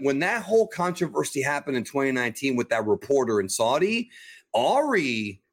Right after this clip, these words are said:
contacted then President Trump about it. Like, there was a lot of,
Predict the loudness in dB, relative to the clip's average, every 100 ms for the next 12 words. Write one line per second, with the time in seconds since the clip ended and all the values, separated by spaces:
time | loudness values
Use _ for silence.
0 | -6 -2 0 -2 -2 -4 -2 -2 -2 -2
1 | 0 -2 -2 0 0 0 -2 -4 -2 -2
2 | -2 -2 0 -2 -2 -2 -2 0 2 2
3 | 2 0 2 2 2 2